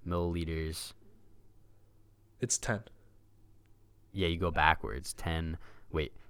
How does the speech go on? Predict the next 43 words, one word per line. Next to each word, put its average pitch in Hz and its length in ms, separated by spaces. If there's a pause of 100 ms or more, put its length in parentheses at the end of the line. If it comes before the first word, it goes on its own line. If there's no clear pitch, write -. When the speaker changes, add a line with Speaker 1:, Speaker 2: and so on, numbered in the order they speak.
(100)
Speaker 1:
milliliters 87 720
in 82 180
a, - 60 (280)
how - 160
many 92 180
milliliters 87 540
in 85 60
a 80 60
centiliter? 92 540
Speaker 2:
Yeah. 143 140 (260)
Speaker 1:
Cent-, 101 240 (140)
centili-, 92 540 (100)
centimeter. 101 640 (440)
Centiliter? 143 580
Speaker 2:
Yeah, 160 200
centiliter. 110 680
There's - 440 (1160)
Speaker 1:
Oh, 82 100
man, 82 240
I'm 95 80
getting - 200
tripped. - 300
See? 214 280 (340)
J-, - 80
Speaker 2:
Well, - 80 (200)
Speaker 1:
that 196 100
Speaker 2:
think 254 100
of 220 80
Speaker 1:
just 247 80
Speaker 2:
it 220 40
as 196 100
a - 20
Speaker 1:
proves 196 240
Speaker 2:
ruler. 113 220 (420)
There's 156 240
ten, 190 460 (180)
ten 214 240
millimeters 190 680
is 143 100
Speaker 1:
Ten 135 80
Speaker 2:
one 151 120
Speaker 1:
millimeters. - 120
Speaker 2:
centimeter. 135 540